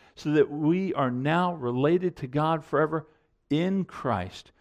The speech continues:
who is perfect in every way, and who will always satisfy the Father, making us always of good satisfaction to God, not because of what we become, but because of what Christ has done. And, and what this ought to do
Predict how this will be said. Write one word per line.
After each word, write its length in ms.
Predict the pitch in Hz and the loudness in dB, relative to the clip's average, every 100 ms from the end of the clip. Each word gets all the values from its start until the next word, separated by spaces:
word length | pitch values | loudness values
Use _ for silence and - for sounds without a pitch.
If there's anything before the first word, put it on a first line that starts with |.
| _ - | _ -4
who 140 | 139 | -2
is 140 | 131 | -2
perfect 500 | - - 160 160 151 | -4 -2 -2 -2 -6
in 100 | 127 | -4
every 260 | 120 131 156 | -2 0 -2
way, 360 | 160 175 131 95 _ - | -2 -2 -2 -6 _ -6
and 140 | 131 | -2
who 100 | 127 | -2
will 140 | 131 123 | -2 -2
always 340 | 135 147 170 | 0 0 -2
satisfy 560 | - 143 151 151 165 160 | -4 -2 -2 -4 -6 -6
the 80 | 151 | -6
Father, 420 | - 170 156 123 _ - | -4 -4 -4 -6 _ -6
making 360 | 139 147 147 | -2 -2 -2
us 220 | 143 147 - | -2 -2 -4
always 560 | 143 139 143 120 - - _ _ _ _ _ _ _ _ _ _ _ _ _ | -4 -2 -2 -4 -6 -20 _ _ _ _ _ _ _ _ _ _ _ _ _
of 140 | 120 127 | -12 -2
good 220 | 131 120 | -2 -2
satisfaction 760 | 139 120 120 - 120 - 139 | -4 -4 -4 -6 -6 -6 -8
to 60 | 117 | -8
God, 460 | 107 117 127 82 _ _ _ - | -4 -6 -6 -10 _ _ _ -6
not 240 | 110 147 | -4 -2
because 320 | 196 202 202 | -4 0 2
of 100 | 185 | 2
what 220 | 165 175 160 | 0 0 0
we 140 | 160 | -2
become, 840 | 120 123 - - 196 180 110 147 - _ _ - | -2 -8 -10 -8 -6 -6 -8 -12 -14 _ _ -6
but 220 | 131 135 | -6 -6
because 380 | 127 - 131 123 | -10 -4 -4 -2
of 140 | 117 | -6
what 180 | 120 117 | -6 -8
Christ 400 | - 110 107 - | -6 -6 -6 -8
has 220 | 101 95 | -8 -8
done. 360 | - 123 143 85 _ _ _ _ _ _ _ | -8 -8 -8 -12 _ _ _ _ _ _ _
And, 120 | - 170 | -4 0
and 120 | 180 | 0
what 160 | 190 202 | 0 -2
this 160 | 185 | -6
ought 120 | - 156 | -4 -4
to 100 | 143 | -4
do 640 | - 180 208 143 101 113 | -2 2 2 2 0 -4